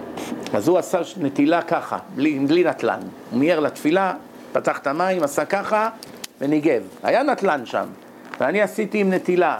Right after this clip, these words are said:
עם הנטלן. אז בא לי איזה אחד, אמר לי, "אסור לך היה לעשות עם הנטלן."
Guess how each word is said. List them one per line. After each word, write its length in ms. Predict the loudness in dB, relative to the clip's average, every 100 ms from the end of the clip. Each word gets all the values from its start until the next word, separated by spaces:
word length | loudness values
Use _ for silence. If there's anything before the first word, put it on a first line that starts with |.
| -4
עם 140 | -2 0
הנטלן. 460 | 0 0 0 0 -4 -12 -16 -18 -18 -16 -14
אז 80 | -2
בא 160 | 0
לי 120 | 2
איזה 180 | 2 2
אחד, 400 | 0 2 2 2 0
אמר 200 | 0 2
לי, 120 | 2 2
"אסור 220 | 2 0
לך 120 | 2
היה 160 | 2 2
לעשות 340 | 0 -2 -2
עם 100 | 0
הנטלן." 420 | 2 2 0 -2